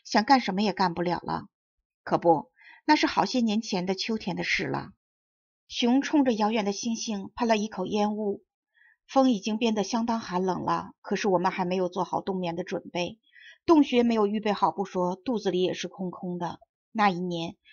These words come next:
雨水特别多，山里的果子和树的果实还没有成熟，就绝大多数都烂掉了。就那么一点食物都被熊们给吃光了。饿着肚子，我们父女俩并排坐在纷纷扬扬的飘着小雪的林子里。”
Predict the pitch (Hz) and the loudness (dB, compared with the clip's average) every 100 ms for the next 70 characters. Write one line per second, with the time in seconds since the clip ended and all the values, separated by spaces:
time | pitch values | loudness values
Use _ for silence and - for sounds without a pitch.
0 | _ 208 226 214 185 - 196 165 160 165 | _ -4 -2 0 -2 0 -2 0 -4 -4
1 | 160 - _ - - 302 294 202 196 196 | -8 -10 _ -16 0 4 6 4 2 2
2 | 175 196 214 208 240 196 175 175 180 180 | 0 -2 -6 -4 -2 -2 0 -2 -2 -4
3 | 185 185 190 170 - 170 175 - 170 226 | -4 -4 -2 -4 -4 -10 -10 -8 -10 -10
4 | _ - - 233 196 196 190 220 196 196 | _ -20 0 4 4 4 0 0 0 -2
5 | 190 180 180 185 208 170 175 170 180 - | -4 -6 -4 -2 -2 -2 -4 -6 -6 -12
6 | _ _ _ _ - 320 277 269 254 269 | _ _ _ _ -4 2 4 4 2 -2
7 | 208 180 170 - 170 180 165 _ - - | 0 0 0 0 0 0 -4 _ -10 2
8 | 247 226 185 185 196 185 185 - 208 208 | 4 4 2 -2 -4 -4 -4 -4 -4 -2
9 | 208 208 185 - _ _ _ _ - 226 | -2 -2 -6 -8 _ _ _ _ -2 0
10 | 196 185 190 180 180 190 - _ - 214 | 2 2 2 2 -2 -6 -10 _ 0 2
11 | 214 220 240 214 208 185 226 202 190 185 | 4 2 -2 2 2 2 0 -2 -2 0
12 | 202 190 185 185 220 233 214 190 190 170 | 0 2 2 0 -2 -2 0 0 0 -2
13 | 180 185 202 190 180 175 175 190 175 170 | -4 -2 -2 -2 0 -2 -2 -4 -4 -4
14 | 175 190 214 175 | -6 -2 -2 -2